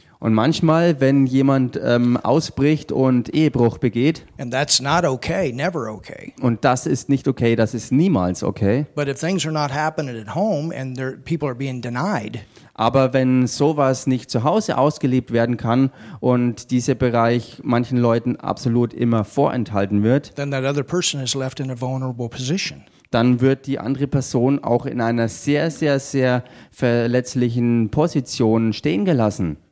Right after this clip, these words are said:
Speaker 2: And it's not just the men or the women, it's both.
Speaker 1: Und dann ist es nicht nur der Mann oder die Frau, sondern es sind beide Seiten.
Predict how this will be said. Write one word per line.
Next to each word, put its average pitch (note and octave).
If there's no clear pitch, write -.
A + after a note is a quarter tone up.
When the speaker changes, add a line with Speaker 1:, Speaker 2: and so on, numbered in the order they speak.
Speaker 2:
And D#3
it's D3+
not D3+
just -
the C#3+
men C#3
or E3+
the D3+
women, G2+
it's A#2
both. -
Speaker 1:
Und A#2
dann B2
ist C#3+
es C3+
nicht D3
nur C3+
der A#2+
Mann C#3+
oder E3
die C#3+
Frau, A2
sondern A#2
es G#2+
sind A2+
beide A#2+
Seiten. F#2+